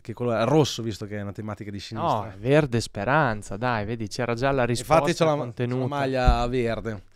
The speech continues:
Speaker 2: Dopo ti danno anche del leghista, così che tu sei permaloso, te la prendi anche per quello.
Speaker 1: Ma sì, va bene, insomma. Eh, ta-, tanto di qua, di là va bene.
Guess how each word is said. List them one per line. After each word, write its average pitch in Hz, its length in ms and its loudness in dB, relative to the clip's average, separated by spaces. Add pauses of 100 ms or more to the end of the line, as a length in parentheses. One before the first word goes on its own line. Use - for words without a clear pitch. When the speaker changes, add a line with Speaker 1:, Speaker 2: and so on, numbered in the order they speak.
(200)
Speaker 2:
Dopo 151 300 0
ti 175 120 2
danno 135 220 4
anche 120 200 -2
del 117 160 0
leghista, 123 400 2
così 113 180 -2
che 143 100 -4
tu - 100 -12
sei 117 180 0
permaloso, 135 680 2
te 135 100 -4
la 117 100 2
prendi 120 280 -4
anche 117 200 -4
per 113 180 -6
quello. 107 400 0
Speaker 1:
Ma 131 120 2
sì, 110 280 0
va 92 140 -2
bene, 95 360 -8
insomma. 92 400 -16 (560)
Eh, 117 40 -8
ta-, 139 220 0
tanto 151 300 0
di 147 80 -2
qua, 151 300 4
di 147 120 0
là 151 160 6
va 143 140 2
bene. 180 520 2